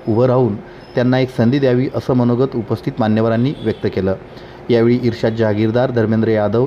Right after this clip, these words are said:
इक्रा हसन, नसीम अहमद, परवेज सिद्दीकी, कैलास चौधरी, गुड्डू काकर, जयाताई साळुंके, वसीम अक्रम, अमीन पटेल, अखिल अन्सारी, महेंद्र शिरसाट, शकील हवाई जहाज, जमील मंसुरी, इनाम सिद्दीकी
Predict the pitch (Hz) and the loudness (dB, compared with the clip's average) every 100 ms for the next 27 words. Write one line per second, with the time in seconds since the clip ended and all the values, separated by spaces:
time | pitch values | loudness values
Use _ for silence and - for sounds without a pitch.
0 | 135 107 - 113 101 - 123 123 107 117 | -2 -6 0 0 0 -2 0 0 0 -2
1 | 117 - - 104 110 135 135 107 110 113 | -2 -6 -6 0 0 0 0 0 0 -2
2 | 110 98 104 127 127 107 110 110 110 104 | -4 -4 -4 -4 -2 0 0 0 -2 0
3 | 107 123 - - - - 113 113 123 123 | 0 -2 -4 -18 -16 -4 -2 2 2 2
4 | 107 131 135 123 117 117 117 117 110 107 | -2 0 -2 0 0 2 0 0 0 -2
5 | 110 135 113 - 113 110 - 131 - 117 | 0 0 0 0 -2 -2 -2 -4 0 0
6 | 117 113 113 131 143 - 117 - 117 110 | 2 0 0 -2 -4 -6 -8 -2 0 0
7 | 110 117 135 120 113 110 110 104 - 131 | 0 0 0 0 0 -2 -4 -6 -4 -4
8 | 135 - - - - 123 135 131 113 117 | -4 -16 -18 -18 -4 -2 2 2 4 2
9 | 113 113 127 - - 110 113 120 117 110 | 2 0 -2 -8 -12 -2 2 4 2 0
10 | 127 123 147 123 120 120 120 107 139 120 | 0 0 0 0 0 0 -2 -4 -4 -4